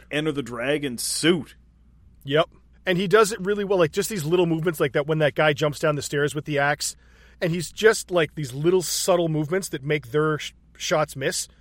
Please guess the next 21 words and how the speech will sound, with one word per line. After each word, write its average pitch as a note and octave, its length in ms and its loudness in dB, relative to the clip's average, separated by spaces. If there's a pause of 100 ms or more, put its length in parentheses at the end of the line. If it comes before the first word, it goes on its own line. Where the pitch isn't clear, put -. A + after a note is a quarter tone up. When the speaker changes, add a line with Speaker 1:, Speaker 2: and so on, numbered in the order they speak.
(560)
Speaker 2:
and - 100 0
Speaker 1:
Yeah. A#2 80 4
Speaker 2:
then A2+ 180 0
go D#3+ 120 4
flying. D#3 420 -4 (340)
It's - 160 -4
super A#3+ 320 -6
cool A3 240 -6
to D#3 100 -10
start F#3 300 2
it F#3 80 0
off, G3+ 320 0
and E3 140 0
then F3 140 2
just C3 220 -8 (800)
all F3 300 6
hell D3+ 200 4
breaks C3 340 -4
loose A#2 280 -8
where B2 100 -8
he's A#2 300 -14